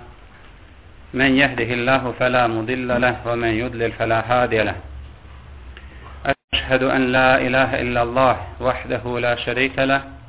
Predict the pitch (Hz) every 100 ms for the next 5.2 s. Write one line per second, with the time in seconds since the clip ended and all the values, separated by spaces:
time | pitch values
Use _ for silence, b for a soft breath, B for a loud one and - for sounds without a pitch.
0 | B B B B B B 127 131 131 127
1 | 123 120 123 120 117 - 127 117 113 117
2 | 117 117 113 120 110 110 - 131 117 -
3 | - - - - - - B B B B
4 | B B B 135 135 - 131 120 127 131
5 | 131 113